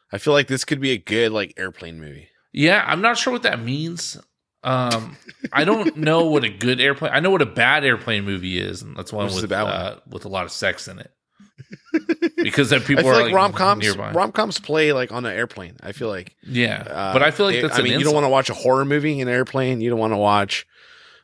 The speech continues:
Speaker 1: um, well, maybe a thriller would be kinda fun, but,
Speaker 2: Yeah,
Speaker 1: um,
Speaker 2: yeah. I mean, a
Speaker 1: I
Speaker 2: good
Speaker 1: think, uh,
Speaker 2: movie is a good
Speaker 1: rom-coms
Speaker 2: airplane.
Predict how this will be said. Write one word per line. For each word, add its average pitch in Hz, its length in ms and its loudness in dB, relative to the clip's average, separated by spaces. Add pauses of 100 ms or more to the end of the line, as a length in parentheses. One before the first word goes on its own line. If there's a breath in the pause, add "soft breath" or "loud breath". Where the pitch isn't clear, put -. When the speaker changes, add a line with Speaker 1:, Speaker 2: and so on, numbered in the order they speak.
(100)
Speaker 1:
um, 92 580 2
well, 120 140 -2
maybe 127 240 2
a - 40 4
thriller 113 360 2
would 104 100 2
be 90 120 -8
kinda 98 220 -4
fun, - 420 -12 (120)
but, 87 280 -8 (160)
Speaker 2:
Yeah, 156 280 2
Speaker 1:
um, - 200 -12 (100)
Speaker 2:
yeah. 147 120 -4 (280)
I - 60 -2
mean, 143 180 4
a 107 40 -2
Speaker 1:
I - 20 -6
Speaker 2:
good 151 240 4
Speaker 1:
think, 131 180 6
uh, 120 60 2
Speaker 2:
movie 135 140 0
is 131 220 -6
a 123 40 -8
good - 100 -8
Speaker 1:
rom-coms 139 580 2
Speaker 2:
airplane. 98 260 2